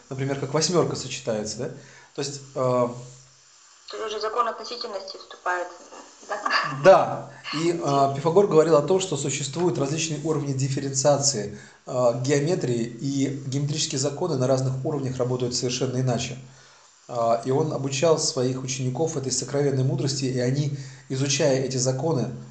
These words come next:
Speaker 1: э, постигали, как происходила Вселенная, куда это движется, э, через цифры, через геометрию, через математику.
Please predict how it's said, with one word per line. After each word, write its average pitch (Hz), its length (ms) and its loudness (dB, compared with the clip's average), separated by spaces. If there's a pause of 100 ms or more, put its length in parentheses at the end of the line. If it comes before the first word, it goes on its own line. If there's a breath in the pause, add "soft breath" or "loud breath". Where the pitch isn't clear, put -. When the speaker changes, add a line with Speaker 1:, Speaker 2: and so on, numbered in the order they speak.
(120)
Speaker 1:
э, 113 440 4
постигали, 147 600 4
как 143 220 -4
происходила 139 500 0
Вселенная, 127 680 0 (280 loud breath)
куда 139 200 0
это 143 140 -2
движется, 131 640 -2 (400 loud breath)
э, 113 300 0
через 156 260 -2
цифры, 117 360 -6
через 127 200 -2
геометрию, 135 480 0
через 120 220 -2
математику. 123 640 -4